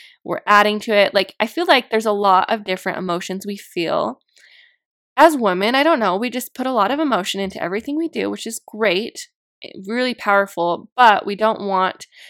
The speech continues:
to make that stop us or limit us in any way. So I want you to really journal these questions out and ask yourself if you're doing what you're doing 'cause you love it or 'cause you feel like you should do it. And if you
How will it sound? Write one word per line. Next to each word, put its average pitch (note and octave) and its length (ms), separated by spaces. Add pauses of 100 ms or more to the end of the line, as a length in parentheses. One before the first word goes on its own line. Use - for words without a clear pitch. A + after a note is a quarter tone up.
(140)
to A3 100
make G3 360
that F3+ 440 (500)
stop F3 380
us E3+ 340
or F3 140
limit D#3+ 280
us - 200
in F#3 100
any E3+ 180
way. - 140 (640)
So - 200
I A#3+ 140
want E4 240
you D#4+ 60
to C4+ 100
really A3+ 300
journal G3+ 280
these F#3 200
questions G3 420 (100)
out - 380 (160)
and G3+ 180
ask G#3+ 300
yourself G3 460 (280)
if G3 200
you're F#3+ 160
doing A#3 280
what D4 140
you're B3+ 140
doing G#3 260
'cause G3+ 140
you E3 180
love B3+ 240
it C4 200
or F#3+ 200 (180)
'cause G3 140
you F3 60
feel D#3+ 140
like D3+ 120
you F#3+ 80
should A3+ 220
do A#3 140
it. - 200
And G3+ 160
if G#3+ 180
you A3 240